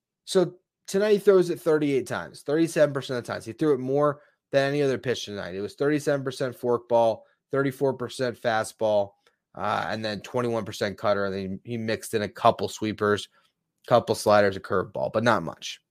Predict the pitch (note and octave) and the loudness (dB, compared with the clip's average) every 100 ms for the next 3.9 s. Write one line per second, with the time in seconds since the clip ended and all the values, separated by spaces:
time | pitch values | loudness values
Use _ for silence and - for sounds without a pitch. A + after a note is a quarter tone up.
0 | _ _ _ _ _ _ _ _ _ _ | _ _ _ _ _ _ _ _ _ _
1 | _ _ - F#3 B3 - C4+ C4 F#3+ G#3 | _ _ 4 8 8 8 4 6 4 4
2 | G3 - G3+ F#3+ F3+ F3 G#3 G3 D#3 D3 | 2 6 8 10 8 8 6 6 0 4
3 | G3 D#3 D#3+ D#3 D#3 F3+ D#3+ A#2 G2+ | 6 6 2 0 0 0 0 -4 -6